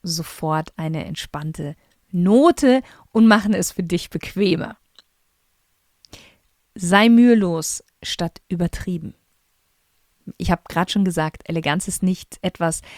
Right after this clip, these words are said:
ähm, um sich unwohl zu fühlen. Eleganz ist auch nicht Perfektion. Es ist die Kunst, so auszusehen, als wäre alles ganz, ganz natürlich.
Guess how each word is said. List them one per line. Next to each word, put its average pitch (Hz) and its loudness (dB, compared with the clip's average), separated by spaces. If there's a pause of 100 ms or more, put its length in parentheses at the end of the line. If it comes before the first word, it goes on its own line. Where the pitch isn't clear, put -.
(360)
ähm, 165 -4
um 196 -2
sich 208 0
unwohl 220 6
zu 202 0
fühlen. 185 -2 (220)
Eleganz 185 0
ist - -6
auch 170 -8
nicht 165 -6
Perfektion. - -4
Es - -10
ist - -12
die 170 -8
Kunst, - 0 (200)
so 190 4
auszusehen, 180 0 (460)
als 180 -6
wäre 214 -6 (120)
alles 233 -4
ganz, 220 -2
ganz 214 -6
natürlich. 190 -6